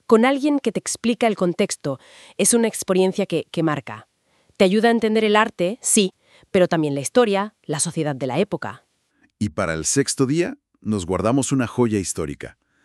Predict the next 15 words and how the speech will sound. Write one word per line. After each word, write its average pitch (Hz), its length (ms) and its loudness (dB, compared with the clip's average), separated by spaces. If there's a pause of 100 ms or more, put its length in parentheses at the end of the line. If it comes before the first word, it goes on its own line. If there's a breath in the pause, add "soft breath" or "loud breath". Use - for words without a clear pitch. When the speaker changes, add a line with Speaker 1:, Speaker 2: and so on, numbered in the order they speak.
(380)
Speaker 2:
Toledo. 87 500 -4 (500)
Se 120 200 -2
viaja 147 340 2
cómodamente 135 640 2
en 87 140 -2
tren 165 380 -2
a 92 100 -4
esta 107 240 -4
ciudad 117 400 -4
que 113 140 -6
es 110 120 -6
patrimonio 98 680 -4
de 110 100 0
la 92 100 -2
humanidad. 80 480 -6